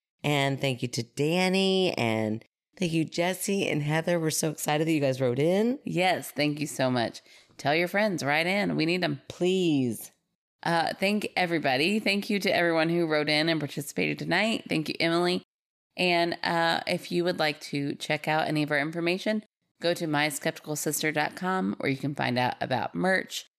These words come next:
Speaker 2: You can contact us. You can find our P O box. You can write us in directly. You can find out how to become a Patreon. Three dollars a month gets you bonus content every, just about every week.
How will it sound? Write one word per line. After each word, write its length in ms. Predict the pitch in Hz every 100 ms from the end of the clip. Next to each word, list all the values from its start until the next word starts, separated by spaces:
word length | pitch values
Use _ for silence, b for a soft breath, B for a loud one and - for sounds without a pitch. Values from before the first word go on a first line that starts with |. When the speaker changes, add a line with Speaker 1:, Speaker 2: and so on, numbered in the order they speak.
| _ _
Speaker 2:
You 120 | 139
can 160 | 147 135
contact 560 | - 160 156 170 -
us. 300 | 156 151 -
You 80 | 156
can 160 | - 143
find 180 | 127 107
our 80 |
P 260 | 117 135 139
O 80 | 143
box. 380 | 139 147 - - _ _ _ _ -
You 160 | 156
can 440 | 151 160 151 151 - -
write 240 | 139 139
us 140 | 147 156
in 100 | 151
directly. 560 | 165 185 - 214 254 _ _
You 160 | - 156
can 120 | 160
find 180 | 151 139
out 80 | 139
how 180 | 131 147
to 60 |
become 200 | 156 180
a 60 | 190
Patreon. 720 | 190 147 - 139 139 175 208 -
Three 240 | - 170
dollars 360 | 160 151 151 156
a 40 |
month 360 | 151 185 214 - -
gets 220 | 147 -
you 80 | 135
bonus 360 | 143 143 147
content 400 | - 147 147 151
every, 320 | - 147 143 - _ B B
just 200 | - 262
about 180 | 254 185
every 160 | 180 170
week. 300 | 180 240